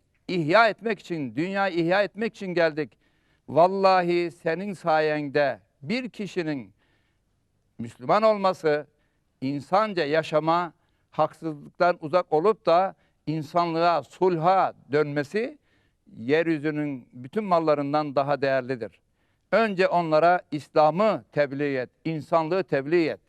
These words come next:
buyurmuşlar. İşte Bayezid'in komşusu Peygamberimiz sallallahu aleyhi ve sellemin, Efendimizin Hazreti Ali'ye böyle buyurması beni Müslüman nasıl olmalıdır,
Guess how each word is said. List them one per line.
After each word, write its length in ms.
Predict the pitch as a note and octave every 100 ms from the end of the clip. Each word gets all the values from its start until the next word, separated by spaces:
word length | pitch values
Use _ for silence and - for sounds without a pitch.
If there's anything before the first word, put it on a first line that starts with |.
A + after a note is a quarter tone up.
| _ _ _ _ C3+
buyurmuşlar. 580 | C#3+ B2 A2+ - G#2 - _ _ _ _ _
İşte 400 | - - A3 A3 - _ _ _ _
Bayezid'in 680 | D3+ D3 F3 G3+ F#3+ G3 G3+
komşusu 680 | F#3+ F3+ - F3 D#3+ D#3+ G3 _ _ _ _ _ _
Peygamberimiz 600 | - D#3+ F3 F3+ F3 F#3
sallallahu 280 | - D#3 E3
aleyhi 140 | F3+ E3
ve 120 | D#3
sellemin, 460 | D3 D3 F3 F3+ - _ _ -
Efendimizin 800 | D3 E3 D#3+ D3 C#3 C#3 F3 D#3+
Hazreti 400 | D3+ D3+ D3 C#3+
Ali'ye 560 | C#3+ D3 D3+ D3+ A2+ - _ _ _
böyle 380 | C3+ D3 D#3 C#3
buyurması 760 | C#3+ C#3 C#3 B2+ E3 E3+ E3+ - _ _ _ -
beni 500 | F3 F3 F3+ F#3+ - _ _ _
Müslüman 560 | D#3+ F3 - G3 G3 F3+
nasıl 260 | F#3+ G3+
olmalıdır, 640 | F3+ E3 E3 E3+ D3+ B2+